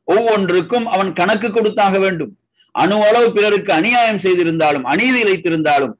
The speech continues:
அதற்கு அவன் கணக்கு கொடுத்தே ஆக வேண்டும். தப்பிக்க முடியாது.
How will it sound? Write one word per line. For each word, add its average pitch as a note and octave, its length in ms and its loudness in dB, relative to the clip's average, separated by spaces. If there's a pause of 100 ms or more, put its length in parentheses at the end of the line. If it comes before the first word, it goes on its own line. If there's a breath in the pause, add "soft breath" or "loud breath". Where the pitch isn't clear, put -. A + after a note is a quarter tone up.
(200)
அதற்கு D3 400 0
அவன் C3+ 180 -2
கணக்கு C#3 480 -2
கொடுத்தே D#3 400 -2
ஆக C#3 240 0
வேண்டும். A2+ 500 -6 (280)
தப்பிக்க D#3 460 -4
முடியாது. C3+ 440 -2